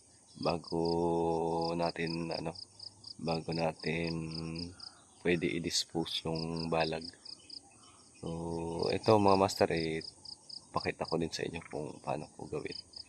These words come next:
Ah, bibiyak-biyakin ko lang yan. Sa una lang medyo mahirap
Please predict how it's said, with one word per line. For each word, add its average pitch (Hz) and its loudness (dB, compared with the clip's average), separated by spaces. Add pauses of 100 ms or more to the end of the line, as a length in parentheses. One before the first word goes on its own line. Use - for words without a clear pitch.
(640)
Ah, 82 2 (800)
bibiyak-biyakin 92 10
ko 92 6
lang 90 10
yan. 78 4 (2000)
Sa - 12
una 110 12
lang 117 12
medyo 113 12
mahirap 107 12